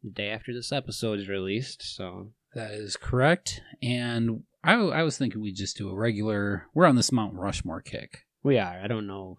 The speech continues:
Speaker 1: how we got there, but we're there.
Speaker 2: But we're there. And, um, I thought we would just do another one of, like, oh, Pittsburgh or whatever.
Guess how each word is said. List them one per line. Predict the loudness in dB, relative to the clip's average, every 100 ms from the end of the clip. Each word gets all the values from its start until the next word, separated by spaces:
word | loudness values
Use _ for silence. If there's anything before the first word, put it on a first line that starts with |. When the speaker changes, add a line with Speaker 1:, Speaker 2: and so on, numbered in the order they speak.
| -10
Speaker 1:
how | -8
we | -8
got | -10 -10 -10
there, | -10 -10
but | -6 4
we're | 6
there. | 8 8 6 0
Speaker 2:
But | 0 2
we're | 4 4
there. | 4 4 2 0 -8 _ _ _ -10
And, | -6 -6 -2
um, | -2 0 -2
I | -2
thought | 0 0 2
we | 4
would | 2
just | 2 0 2
do | 2 2 4
another | 2 4 2
one | 2 2
of, | 0 0
like, | 0 0 -4 0
oh, | 4 4 4
Pittsburgh | 2 0 -8 -6 -6
or | -4
whatever. | -4 -2 -2 -4